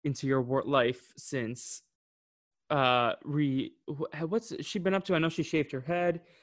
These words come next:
and she came out as Pan,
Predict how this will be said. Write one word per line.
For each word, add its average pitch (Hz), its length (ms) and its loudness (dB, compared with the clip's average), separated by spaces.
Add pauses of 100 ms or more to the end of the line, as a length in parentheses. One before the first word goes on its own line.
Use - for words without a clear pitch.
(180)
and 135 420 2
she - 160 -4
came 143 320 0
out 139 360 2 (420)
as 127 320 0
Pan, 135 640 -2